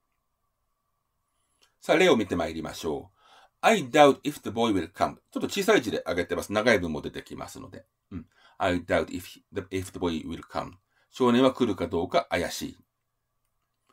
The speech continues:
I doubt whether he will succeed.彼が成功するかどうか疑わしい。I doubt whether the school authorities would approve the measure.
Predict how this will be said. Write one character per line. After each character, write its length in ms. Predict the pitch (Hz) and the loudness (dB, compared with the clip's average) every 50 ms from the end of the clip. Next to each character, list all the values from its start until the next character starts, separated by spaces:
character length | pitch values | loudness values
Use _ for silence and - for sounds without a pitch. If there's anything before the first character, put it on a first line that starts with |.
| _ _ _ _ - _ | _ _ _ _ -16 _
I 200 | - 185 208 196 | 2 4 4 4
doubt 320 | 151 147 175 160 143 123 104 | 6 8 8 8 8 6 6
whether 280 | 113 139 135 135 104 | 6 6 6 4 0
he 260 | - - 117 110 104 | 0 -2 -2 0 0
will 100 | 98 92 | 0 -2
succeed. 580 | 90 - 82 - - - - - 82 - - - _ _ _ _ _ _ _ _ _ _ _ _ _ _ _ _ _ _ _ _ _ _ | -4 -6 -12 -12 -10 -10 -10 -8 -10 -10 -12 -14 _ _ _ _ _ _ _ _ _ _ _ _ _ _ _ _ _ _ _ _ _ _
彼 180 | - 135 127 | -2 0 0
が 120 | 107 98 - | 0 0 0
成 180 | - 120 117 | 0 0 0
功 220 | 113 - 117 107 101 | 0 -2 -2 -2 -2
す 120 | - 107 | -2 -6
る 80 | 104 95 | -4 -4
か 100 | 101 92 | -6 -2
ど 200 | 98 95 87 - | 0 0 0 0
う 40 | |
か 140 | - - 170 | 2 0 2
疑 380 | - 90 - 92 87 78 80 73 | 2 2 -2 -4 -6 -4 -4 -4
わ 120 | 69 71 | -4 -6
し 160 | - - - | -8 -12 -12
い。 260 | 76 67 - - - _ _ - _ _ _ _ _ _ _ _ _ _ _ _ _ _ _ _ _ _ | -12 -12 -12 -14 -20 _ _ -20 _ _ _ _ _ _ _ _ _ _ _ _ _ _ _ _ _ _
I 280 | - 147 160 143 127 117 | 0 2 4 4 4 4
doubt 380 | 104 104 110 135 127 120 101 110 | 2 2 6 6 8 8 8 6
whether 260 | 131 135 135 151 131 | 4 4 4 2 -2
the 60 | 120 | -2
school 400 | - - - - 202 196 190 190 | -6 -10 -4 0 4 6 8 8
authorities 720 | 180 - - 190 190 196 196 185 180 - 110 90 - - | 6 6 2 0 2 4 4 2 2 2 0 0 0 0
would 200 | - 92 95 92 | -4 -2 2 2
approve 380 | 85 - - 104 107 107 104 101 | 0 0 0 -2 -2 -2 -2 -2
the 100 | 95 98 | -4 -4
measure. 400 | 85 90 101 98 90 - - - | -2 0 -2 -2 -2 -4 -8 -10